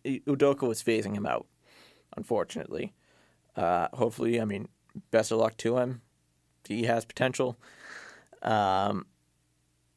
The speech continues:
hopefully it'll work out for him in Indiana. And Daniel Theis, once again, is being traded away.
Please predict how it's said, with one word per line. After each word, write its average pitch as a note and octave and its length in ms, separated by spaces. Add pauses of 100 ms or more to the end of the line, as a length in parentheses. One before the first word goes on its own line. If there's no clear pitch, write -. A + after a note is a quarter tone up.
(160)
hopefully A2+ 420
it'll A2 160
work G#2+ 240
out G2 160
for - 80
him F#2+ 100
in - 80
Indiana. D2+ 440
And G#2 80
Daniel A2+ 260
Theis, G#2+ 400
once G#2+ 180
again, F2+ 300
is - 60
being F2+ 220
traded D#2+ 320
away. D2 420